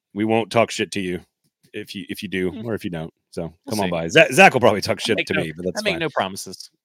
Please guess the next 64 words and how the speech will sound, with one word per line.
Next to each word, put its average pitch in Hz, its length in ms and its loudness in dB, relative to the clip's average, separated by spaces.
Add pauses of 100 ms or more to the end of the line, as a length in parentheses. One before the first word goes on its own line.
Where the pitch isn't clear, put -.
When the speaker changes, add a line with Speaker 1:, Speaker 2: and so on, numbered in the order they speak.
(140)
Speaker 1:
Um, 117 640 4 (180)
all 139 80 10
right. 127 160 10
I 135 120 6
can't 190 220 6
tell 190 100 10
you 185 120 8
who 175 100 10
I 165 60 8
voted 185 220 8
for. 214 160 10
I'll 147 100 8
tell 147 120 4
you 127 80 4
next 117 200 0
week 165 360 -2
on 110 160 -2
Monday 110 200 2
night 117 240 2
after 101 180 -4
the 95 60 -8
game 120 220 0
who 113 140 -4
I 95 40 -2
voted 127 240 0
for. 139 220 0 (480)
Um, 104 560 -4 (320)
but 123 180 -2
I, 160 200 6 (120)
I 151 120 2
don't 185 220 0
think 170 200 0
it's 160 100 -2
gonna 151 200 -2
be 139 280 0
a 92 100 -8
very 120 200 0
suspenseful - 640 -2
vote, 185 400 0 (500)
if - 80 -6
I 135 60 4
had 131 100 4
to 113 60 -4
guess. 131 500 4 (420)
Um, 110 300 -2
I 120 120 0
am 135 100 0
curious 147 460 0
to - 120 -8
see 143 220 -2
what 131 160 -4
the 120 80 0
order 135 240 2
is. 156 100 4
The 127 80 -2
finalists, 135 420 2
of 120 60 -8
course, 131 220 0
Bo 127 160 2
Nix 120 240 -2
for 117 100 -6
Oregon, 110 320 -2
Michael 101 240 -4
Penix 98 420 -4